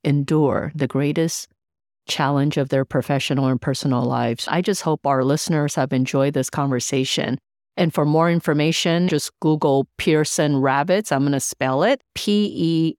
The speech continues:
A R S O N R A V I T Z dot com.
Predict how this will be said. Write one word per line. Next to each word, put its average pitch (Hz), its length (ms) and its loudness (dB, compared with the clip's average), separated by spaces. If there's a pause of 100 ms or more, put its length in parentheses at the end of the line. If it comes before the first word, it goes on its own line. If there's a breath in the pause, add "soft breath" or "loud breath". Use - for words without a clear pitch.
(100)
A 160 360 2
R 139 400 0 (100)
S - 340 -2 (120)
O 139 280 2 (160)
N 196 320 0 (400)
R 180 300 2 (160)
A 160 320 2 (100)
V 147 520 2
I 143 320 0
T 139 200 0
Z - 360 -6 (280)
dot - 220 -2
com. - 180 -2